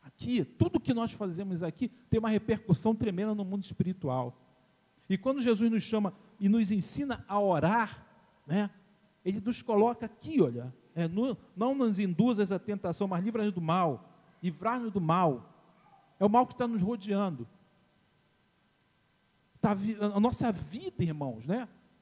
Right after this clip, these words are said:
Ao nosso redor, assim, se você olhar, de repente, tá acontecendo alguma coisa ali que te leva, né? Às vezes nós somos levados até a cometer alguma,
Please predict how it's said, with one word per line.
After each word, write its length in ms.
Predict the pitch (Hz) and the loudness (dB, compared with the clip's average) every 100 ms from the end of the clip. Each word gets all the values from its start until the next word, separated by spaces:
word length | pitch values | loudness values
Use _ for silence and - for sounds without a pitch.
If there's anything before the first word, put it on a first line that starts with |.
| _ | _
Ao 80 | - | -6
nosso 300 | 226 226 190 | -4 0 0
redor, 440 | 175 151 139 196 | 2 2 4 4
assim, 400 | 170 - 262 277 - _ _ _ _ | 2 -6 -12 -12 -16 _ _ _ _
se 120 | - | -12
você 340 | 226 214 - 226 | -8 -6 0 4
olhar, 420 | 202 165 233 247 | 6 4 0 -2
de 140 | 175 | -2
repente, 880 | 233 226 - 247 262 - 269 262 247 226 _ _ | -2 -2 -4 -8 -8 -10 -6 -4 -6 -10 _ _
tá 80 | - | -20
acontecendo 640 | 226 277 254 226 - 269 254 | -8 -6 -2 -4 -4 -2 0
alguma 320 | 233 277 226 | 0 -4 -6
coisa 380 | - 240 226 214 | 0 0 2 0
ali 280 | 202 254 - - _ | -2 -4 -6 -18 _
que 100 | - | -8
te 180 | - 277 | -2 2
leva, 760 | 233 208 262 277 190 165 127 123 - | 4 4 4 4 2 2 0 -4 -8
né? 240 | 170 220 - _ - | -6 -6 -10 _ -4
Às 60 | |
vezes 220 | 160 240 | 0 0
nós 160 | 247 226 | 2 2
somos 340 | 254 262 226 - - 175 | 2 0 0 -6 -6 2
levados 1200 | 214 240 170 139 196 277 320 170 135 - - - _ _ _ _ _ - | 8 8 6 -2 -2 0 -2 2 0 0 -10 -20 _ _ _ _ _ -8
até 280 | 185 - 294 | -2 2 2
a 80 | |
cometer 640 | 277 269 262 202 - 262 240 | 4 6 6 6 6 6 6
alguma, 640 | 160 131 175 226 175 127 | 4 2 0 0 -2 -4